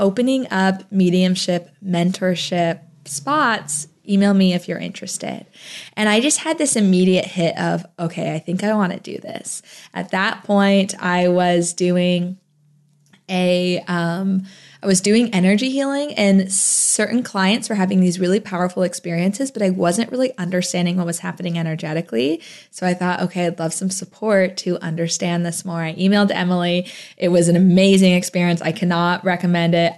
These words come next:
highly enough. And, um, and she has helped me grow into all these different capabilities. But before I keep going on my story, Emily, I'm so glad you're here. Um, how are you doing today?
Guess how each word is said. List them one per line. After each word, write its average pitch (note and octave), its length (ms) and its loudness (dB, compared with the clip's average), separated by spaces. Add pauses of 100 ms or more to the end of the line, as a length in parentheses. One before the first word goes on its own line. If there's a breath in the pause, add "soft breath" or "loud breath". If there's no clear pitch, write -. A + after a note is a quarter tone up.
(140)
highly F3+ 420 2
enough. E3+ 560 2
And, E3+ 580 0
um, E3 540 0 (140)
and E3+ 280 2
she - 340 0
has F3 200 2
helped E3+ 340 -4
me E3+ 120 -2
grow E3 300 -2
into E3 440 -8
all G3 140 0
these F#3+ 180 2
different - 420 -8
capabilities. - 680 -8
But - 200 -2 (260 loud breath)
before C4 200 0
I G#3+ 140 4
keep F#3+ 160 0
going E3 220 0
on D#3+ 80 0
my D#3 140 0
story, D#3+ 480 2
Emily, G3 460 4
I'm G3+ 140 4
so A3+ 180 4
glad C#4+ 240 2
you're C#4+ 100 2
here. F#3+ 460 4 (340 loud breath)
Um, G3+ 240 4
how D#4 220 0
are G4+ 100 4
you A4 160 6
doing D4 280 2
today? - 400 -6